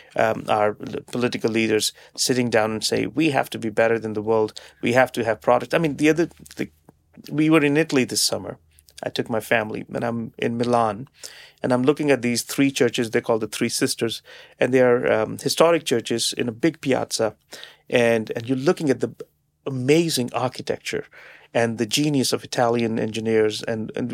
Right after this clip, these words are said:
they built it few hundred, if not a thousand years ago.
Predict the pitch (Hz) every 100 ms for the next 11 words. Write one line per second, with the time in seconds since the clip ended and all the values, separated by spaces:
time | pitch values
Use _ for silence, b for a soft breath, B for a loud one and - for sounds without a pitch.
0 | 123 151 127 165 185 165 - _ _ _
1 | _ - 160 156 - _ _ _ - 156
2 | 143 139 - 135 127 - - b b b
3 | - - 127 127 123 117 107 - - -